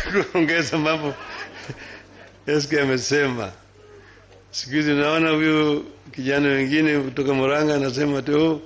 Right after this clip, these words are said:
ukitaka kuwa rais, kuwa na Gachagua na, <laughs> na Kalonzo." Wewe, hivi vile nimetoka, bwana. Poa. Poa kabisa.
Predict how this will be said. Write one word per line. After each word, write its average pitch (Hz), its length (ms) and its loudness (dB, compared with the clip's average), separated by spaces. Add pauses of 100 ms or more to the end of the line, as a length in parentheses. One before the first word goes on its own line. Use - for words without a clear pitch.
(460)
ukitaka 147 280 0
kuwa 151 180 0
rais, 151 560 2 (760)
kuwa 151 160 0
na 143 100 2
Gachagua 147 760 0 (800)
na, 127 560 0 (280)
<laughs> 147 500 0
na 139 120 0
Kalonzo." 147 680 0 (640)
Wewe, 165 180 0
hivi 180 220 2
vile 156 300 4
nimetoka, 139 480 0
bwana. 110 340 -2 (880)
Poa. 156 500 2 (1700)
Poa 185 280 2
kabisa. 131 520 -4